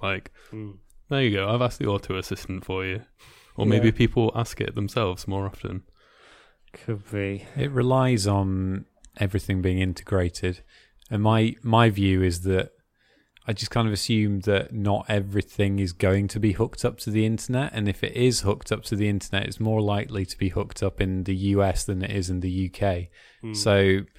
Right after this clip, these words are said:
Speaker 3: like, their, their example of going to the Italian restaurant involves them, like, picking a restaurant and then asking Google Assistant to book them a table for two at seven P M, which it does all from within the app.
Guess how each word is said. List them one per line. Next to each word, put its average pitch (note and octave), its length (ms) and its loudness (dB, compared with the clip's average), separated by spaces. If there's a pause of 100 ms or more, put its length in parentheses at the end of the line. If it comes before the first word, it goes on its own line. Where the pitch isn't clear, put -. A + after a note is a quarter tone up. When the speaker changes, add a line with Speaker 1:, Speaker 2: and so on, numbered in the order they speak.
(600)
Speaker 3:
like, G2 340 -2 (460)
their, G2+ 720 0
their G2 220 2
example F#2+ 420 -2
of F2 80 -8
going F#2 260 0
to - 80 -16
the F#2+ 100 -2
Italian F#2+ 400 -2
restaurant F2+ 600 -2
involves F#2+ 460 0
them, F2+ 380 -2 (360)
like, F#2+ 200 -4 (280)
picking G2+ 380 0
a F#2+ 60 4
restaurant F#2+ 800 0
and F#2+ 120 -2
then F#2 120 -2
asking F#2+ 400 -2
Google G#2 320 2
Assistant F#2+ 560 -2
to - 80 -12
book G#2+ 260 0
them G2+ 160 -2
a F#2 40 -2
table G2 380 0
for - 140 -8
two G2 300 0
at - 80 -6
seven F#2 340 -2
P G#2+ 180 -2
M, F2+ 220 -2
which - 220 -8
it F#2+ 120 -12
does F#2+ 220 2
all A2+ 360 -2
from F#2+ 280 -2
within F#2+ 320 0
the G2 100 0
app. F2+ 300 -4